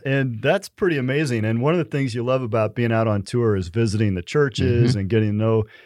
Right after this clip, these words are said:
Speaker 1: parents of students and pastors that are out there and kinda keeping your finger on the pulse of the broader constituency of who we serve here at Maranatha.
Speaker 2: Sure, and, and it seems like every time we go into a church,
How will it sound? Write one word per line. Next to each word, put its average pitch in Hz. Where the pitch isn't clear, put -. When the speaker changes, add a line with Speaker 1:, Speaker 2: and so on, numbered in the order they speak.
Speaker 1:
parents 131
of 123
students 120
and 92
pastors 117
that 113
are 110
out 107
there 107
and 95
kinda 131
keeping 143
your 117
finger 127
on 113
the 101
pulse 120
of 104
the 113
broader 127
constituency 110
of 101
who 127
we 120
serve 113
here 107
at 101
Maranatha. 104
Speaker 2:
Sure, 147
and, 123
and 147
it 131
seems 180
like 139
every 147
time 135
we 120
go 127
into 117
a 101
church, -